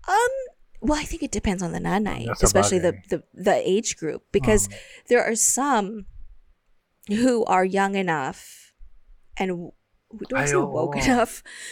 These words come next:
Speaker 1: but have that exposure
Speaker 2: Mm.
Speaker 1: to the internet, to,
Speaker 2: Ay, ay,
Speaker 1: you know, they,
Speaker 2: oo.
Speaker 1: they dig it up.
Speaker 2: Mm.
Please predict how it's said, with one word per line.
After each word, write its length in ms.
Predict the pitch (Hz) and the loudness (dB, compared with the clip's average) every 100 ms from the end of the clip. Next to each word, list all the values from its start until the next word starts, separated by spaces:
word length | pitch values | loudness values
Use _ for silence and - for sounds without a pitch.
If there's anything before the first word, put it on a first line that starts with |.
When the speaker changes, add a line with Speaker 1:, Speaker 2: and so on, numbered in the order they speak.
| - - | -14 0
Speaker 1:
but 140 | 247 | 0
have 320 | 247 240 247 | 2 -2 0
that 200 | 226 240 - | 0 0 -2
exposure 920 | - - - 185 185 185 160 55 - | -4 -4 -2 -2 0 2 0 0 -6
Speaker 2:
Mm. 280 | 165 156 143 | -8 -8 -2
Speaker 1:
to 100 | - 233 | 0 2
the 160 | 214 | 2
internet, 560 | 185 - 175 160 117 - _ _ - - | 0 0 0 2 -2 -6 _ _ -2 0
to, 100 | 262 | 2
Speaker 2:
Ay, 140 | 131 | 2
ay, 160 | - - - 208 | 2 0 -4 0
Speaker 1:
you 80 | 233 | 2
know, 120 | 208 | 2
they, 120 | 220 | 0
Speaker 2:
oo. 80 | - - | 0 0
Speaker 1:
they 120 | 254 | 2
dig 200 | 220 202 | 2 2
it 80 | 302 | 2
up. 300 | 302 - - | 2 0 -6
Speaker 2:
Mm. 380 | 143 120 104 95 | -6 -4 -6 -8